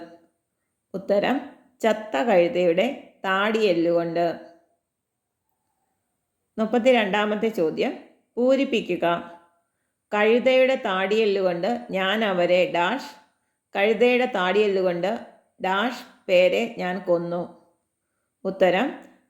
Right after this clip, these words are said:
കഴുതയുടെ താടിയെല്ലുകൊണ്ട് ഞാൻ അവരെ കൂന കൂട്ടി, കഴുതയുടെ താടിയെല്ലുകൊണ്ട് ആയിരം പേരെ ഞാൻ കൊന്നു. മുപ്പത്തിമൂന്നാമത്തെ ചോദ്യം, ആയിരം ഫിലിസ്ത്യരെ കൊന്ന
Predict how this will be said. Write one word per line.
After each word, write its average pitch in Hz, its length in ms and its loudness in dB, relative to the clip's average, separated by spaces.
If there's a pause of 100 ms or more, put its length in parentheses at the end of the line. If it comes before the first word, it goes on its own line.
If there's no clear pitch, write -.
(120)
കഴുതയുടെ 214 560 2
താടിയെല്ലുകൊണ്ട് 185 920 0 (240)
ഞാൻ 190 340 -2
അവരെ 185 320 2
കൂന 208 420 -2
കൂട്ടി, 185 380 -2 (760)
കഴുതയുടെ 220 580 2
താടിയെല്ലുകൊണ്ട് 185 960 0 (240)
ആയിരം 202 480 0
പേരെ 180 320 2
ഞാൻ 185 220 -4 (160)
കൊന്നു. 175 380 -2 (1500)
മുപ്പത്തിമൂന്നാമത്തെ 233 920 2
ചോദ്യം, 202 420 0 (920)
ആയിരം 247 520 2
ഫിലിസ്ത്യരെ 208 640 -4
കൊന്ന 202 340 -4